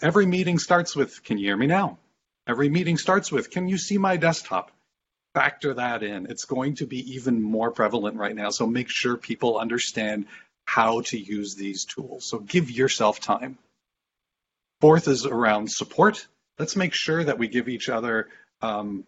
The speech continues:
technical support <laughs> and that your teams are set up to, to reach out to your employees. And silence does not mean that everything's working fine. Have proactive reach out to your, to your teams and make sure that they're,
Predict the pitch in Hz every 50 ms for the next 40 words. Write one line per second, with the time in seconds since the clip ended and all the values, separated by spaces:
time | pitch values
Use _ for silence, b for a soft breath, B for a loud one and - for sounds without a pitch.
0 | _ _ _ _ _ _ - 151 - - 185 - 180 175 - - 180 - - 196
1 | 202 214 202 - - - - 156 147 120 113 147 117 123 135 - 131 131 120 117
2 | 110 - - 135 135 143 147 135 131 120 - - 120 117 127 135 - - 120 104
3 | B B B B B B B - 143 117 131 139 139 - - 131 160 156 160 143
4 | 139 139 135 135 - - 131 127 135 160 185 170 135 117 104 104 - - 131 131
5 | - 123 120 127 139 156 156 151 - - 135 113 107 120 131 135 135 139 139 139
6 | 131 120 123 120 127 135 127 135 127 117 123 135 135 - - 127 117 - - 110
7 | 120 135 151 170 180 175 B B B B B _ _ _ - 123 127 131 127 123
8 | - - - 135 120 120 123 131 - - 135 110 110 120 139 131 - 151 139 143
9 | 139 - - 139 131 131 127 131 131 123 123 - - - 127 120 117 110 - -
10 | 139 139 156 170 175 170 151 120 107 101 98 101 107 - - - 120 113 113 110
11 | - - 117 110 110